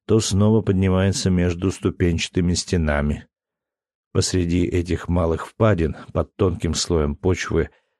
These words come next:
торчат кругляши мела. Под ногами ощущается упругость, словно они идут по пробковому ковру.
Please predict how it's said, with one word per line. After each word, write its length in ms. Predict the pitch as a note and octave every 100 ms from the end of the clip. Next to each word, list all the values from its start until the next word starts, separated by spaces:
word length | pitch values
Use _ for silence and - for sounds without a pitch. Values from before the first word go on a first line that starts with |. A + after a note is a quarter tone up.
| _
торчат 540 | - E2 - G#2+ G#2
кругляши 580 | - F2+ E2+ E2+ D#2+ -
мела. 440 | D2+ D#2 B1+ - - _ _ _ _ _ _ _ _ _ _ _ _
Под 120 | F#2+
ногами 420 | G2 B2+ D3+ C#3
ощущается 720 | C#3 - A2 - B2+ A#2+ - A2
упругость, 680 | G2+ F#2+ C3 A2+ E2 D#2+
словно 480 | - - G2 F#2 F#2+
они 260 | F#2 F#2+ F2+
идут 280 | G2 A2
по 140 | - E2+
пробковому 760 | - F#2+ F#2 - F2 F2+ F#2
ковру. 580 | E2+ F#2+ F#2+ A#2 F2 -